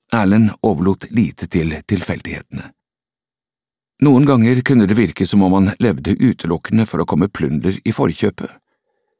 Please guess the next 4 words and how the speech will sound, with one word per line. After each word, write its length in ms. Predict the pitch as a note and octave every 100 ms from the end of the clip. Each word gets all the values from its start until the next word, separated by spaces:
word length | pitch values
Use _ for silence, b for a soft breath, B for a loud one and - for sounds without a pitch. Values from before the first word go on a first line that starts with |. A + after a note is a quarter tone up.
| _ _ _ _ _ _ _ _ _ -
"Så 400 | - F#2 D#2 D#2
sykkelen 500 | - - E2+ F2 F2+
er 160 | D#2+ D2+
lappet?" 460 | D#2 - D#2+ -